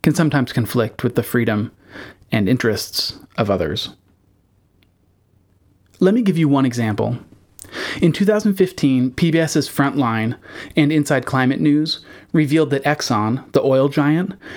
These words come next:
actually conducted some of the first high-quality scientific research into the relationship between C O two emissions and global warming. As early as the late nineteen seventies, Exxon's own scientists understood most of what we need to know about the climate crisis.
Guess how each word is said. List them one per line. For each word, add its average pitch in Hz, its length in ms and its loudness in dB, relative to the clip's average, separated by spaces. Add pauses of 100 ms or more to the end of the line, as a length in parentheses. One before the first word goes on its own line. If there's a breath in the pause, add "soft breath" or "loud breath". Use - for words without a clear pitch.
(120 loud breath)
actually 196 360 0
conducted 156 460 0
some 143 220 0
of 135 140 -4
the 135 80 -2
first - 480 -2
high-quality 143 880 0
scientific 135 680 0
research 127 540 -2
into 147 240 2
the 131 120 0
relationship 135 560 0
between 127 400 2
C 135 240 2
O 120 40 0
two 208 220 2
emissions 120 640 0 (360 loud breath)
and 143 160 2
global 127 360 2
warming. 113 500 -2 (960 loud breath)
As 160 140 2
early 202 300 2
as 202 100 0
the 190 120 4
late 151 200 2
nineteen 143 340 2
seventies, 160 680 0 (420 loud breath)
Exxon's 170 460 0
own 185 260 2
scientists 170 560 -2
understood 156 500 0
most 165 340 0
of 147 80 -2
what 160 140 2
we 151 80 2
need 165 240 2
to 139 60 2
know 151 240 2
about 123 220 0
the - 60 -2
climate 123 340 0
crisis. - 600 -4